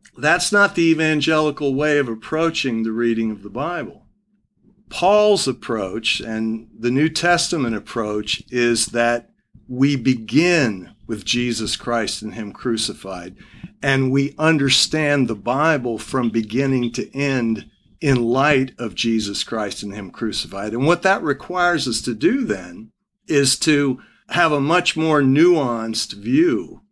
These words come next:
of the Old Testament than a fundamentalist could possibly have.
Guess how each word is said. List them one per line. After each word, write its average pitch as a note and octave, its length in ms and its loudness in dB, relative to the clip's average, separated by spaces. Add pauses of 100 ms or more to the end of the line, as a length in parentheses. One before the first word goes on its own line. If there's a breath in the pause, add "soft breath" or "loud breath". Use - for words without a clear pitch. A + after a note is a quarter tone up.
of A#2 160 -4
the A#2+ 160 4
Old A2+ 260 2
Testament A2+ 720 -2 (200 soft breath)
than B2+ 180 2
a A#2 60 -2
fundamentalist B2+ 1160 0
could A2 240 -4
possibly A2+ 680 -6
have. A#2+ 500 -10